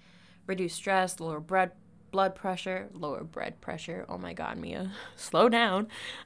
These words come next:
<laughs> lower heart rate, respiratory rate, help with insomnia, and these are just a few of the researched benefits of energy healing.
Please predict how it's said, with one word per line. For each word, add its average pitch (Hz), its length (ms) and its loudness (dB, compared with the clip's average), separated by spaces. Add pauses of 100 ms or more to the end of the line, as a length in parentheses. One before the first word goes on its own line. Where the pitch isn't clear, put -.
(340)
<laughs> - 720 2
lower 190 220 10
heart 277 280 12
rate, 262 340 6
respiratory 220 600 2
rate, 214 400 2 (720)
help 185 220 0
with 170 100 -2
insomnia, 208 840 2
and 185 180 -4
these 190 160 0
are 196 80 0
just 180 260 2
a 185 100 -2
few 170 240 0
of 165 80 4
the 165 80 0
researched 160 580 -4
benefits 160 440 -4
of - 120 -6
energy 165 340 -6
healing. 180 380 -12